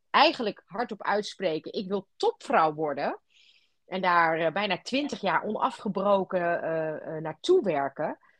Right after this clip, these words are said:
En dan toch nu op de vraag beantwoorden, "Voel je je topvrouw?" Nee zeggen.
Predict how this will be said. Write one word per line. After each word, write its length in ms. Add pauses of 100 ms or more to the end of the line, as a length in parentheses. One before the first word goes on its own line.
(380)
En 160
dan 260 (220)
toch 260
nu 180
op 160
de 80
vraag 360
beantwoorden, 640
"Voel 220
je 100
je 140
topvrouw?" 540
Nee 380
zeggen. 500